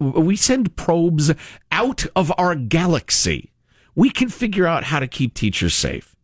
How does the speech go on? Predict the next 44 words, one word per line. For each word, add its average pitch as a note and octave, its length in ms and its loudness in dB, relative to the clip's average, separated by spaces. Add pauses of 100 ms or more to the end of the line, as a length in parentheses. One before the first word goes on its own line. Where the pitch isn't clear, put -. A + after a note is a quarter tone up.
(240)
if - 160 0
the B2 100 2
will A2 300 2
is F2 160 0
there. D2+ 320 -2 (1080)
I'm E3+ 160 4
not A#3+ 140 4
an G#3+ 80 2
absolutist. F3 720 2
I B2+ 80 0
don't F3 160 -2 (220)
claim E3 360 2
certainty. F#2 720 -2
That F#2 180 -4
was B2 120 0
one C3+ 140 2
of A#2+ 60 2
the G#2+ 60 0
things C3 260 0
that A#2 100 4
annoyed E3+ 320 2
me F3 100 2
sitting G#3+ 300 0
in D3 80 2
that C3 180 0
waiting C3+ 280 0
room. G2+ 200 0
Did A#2 140 2
I A#2 60 2
mention E3+ 360 0
two D3 180 2
hours D3 240 4
and A2+ 120 -4
forty C3+ 200 0
minutes D3+ 240 0 (180)
when A2+ 180 2
they A2+ 80 4
told C3+ 220 0
me C#3 100 2
it A2 40 0
would A#2 140 0
be A2+ 80 2
forty B2 240 0
minutes? C#3 320 -2